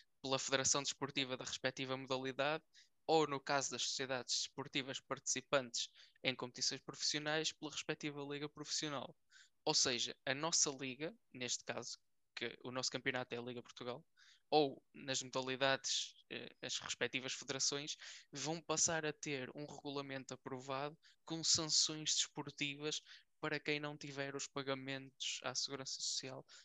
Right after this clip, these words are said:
e à Autoridade Tributária em dia. N-, ou seja, por mais de três meses seguidos ou, n-, ou por seis meses intercalados num ano civil, de janeiro a dezembro. Ah, para além disto,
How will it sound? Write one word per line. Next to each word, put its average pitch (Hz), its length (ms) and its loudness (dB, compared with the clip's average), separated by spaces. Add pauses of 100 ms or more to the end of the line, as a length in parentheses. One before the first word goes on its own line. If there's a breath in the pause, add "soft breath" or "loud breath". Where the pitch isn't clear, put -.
e 131 140 4
à 131 40 8
Autoridade 131 500 -2
Tributária 131 440 -4
em 135 140 -10
dia. 127 280 -10 (640)
N-, 127 220 -8
ou 131 80 4
seja, 120 320 2
por 131 180 -4
mais 143 300 6
de - 140 -10
três 131 260 2
meses 143 280 4
seguidos - 600 2 (500)
ou, 147 320 0 (720)
n-, 131 300 -14
ou 131 140 -2
por 143 220 -4
seis 143 400 6
meses 147 480 2
intercalados 143 960 0 (640)
num 135 320 -6
ano 139 140 0
civil, 131 440 2
de 120 100 -2
janeiro 131 320 -4
a 131 40 -8
dezembro. 120 480 -4 (1120)
Ah, 139 380 4 (340)
para 147 140 6
além 160 180 2
disto, 139 360 0